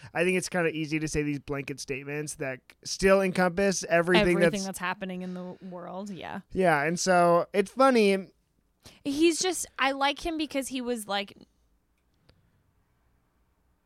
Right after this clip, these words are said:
Speaker 2: he, he's, he's, his character is kind of, like, very much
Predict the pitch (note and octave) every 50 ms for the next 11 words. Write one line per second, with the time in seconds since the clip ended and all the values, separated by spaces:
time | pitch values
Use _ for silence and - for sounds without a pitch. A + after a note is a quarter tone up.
0 | _ _ A3+ G#3+ A3+ A#3 C4 B3+ A#3+ G#3+ G3+ - - A#3 A3+ A#3 A3+ G#3+ G#3+ G#3+
1 | F#3 A3 A#3 A3+ A3 G#3 G3 F#3+ - - - _ _ _ _ _ _ _ _ _
2 | _ _ _ _ _ _ _ _ _ _ _ - B3 A#3+ A#3+ G#3+ _ - A3+ A3+
3 | A#3 B3 A#3 - C#4+ C#4 B3 A3+ - - G#3+ A3+ G#3+ G3+ G#3 G#3 G3+ F#3 F3+ F#3+
4 | F#3+ F#3 F3+ _ - - _ _ _ _ _ - G#3 F#3+ A3 G#3 G3+ G3+ G3 G3
5 | G3 F#3 F3+ F3+ - - - - -